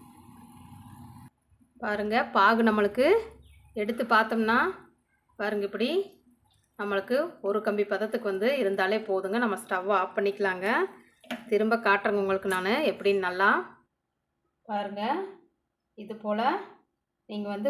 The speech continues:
பாகு எடுத்து கையில வச்சுட்டு இது போல இழுத்தீங்கன்னா நல்லா ஒரு கம்பி வந்து வரணுங்க. இதுல பாருங்க, தெரியுதுங்களா?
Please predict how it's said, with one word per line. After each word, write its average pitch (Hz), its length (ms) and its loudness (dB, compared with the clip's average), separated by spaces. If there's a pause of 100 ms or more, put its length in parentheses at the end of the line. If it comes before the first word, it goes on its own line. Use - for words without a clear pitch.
(140)
பாகு 208 280 4
எடுத்து 202 240 -8
கையில 202 260 -4
வச்சுட்டு 202 320 -8 (720)
இது 202 100 -12 (100)
போல 220 100 -4 (100)
இழுத்தீங்கன்னா 202 480 -6 (720)
நல்லா 196 220 -2 (140)
ஒரு 196 100 -4 (120)
கம்பி 208 200 -2 (100)
வந்து 185 180 -4 (180)
வரணுங்க. 196 380 -4
இதுல 185 160 -4 (180)
பாருங்க, 185 300 -4 (520)
தெரியுதுங்களா? 190 500 -4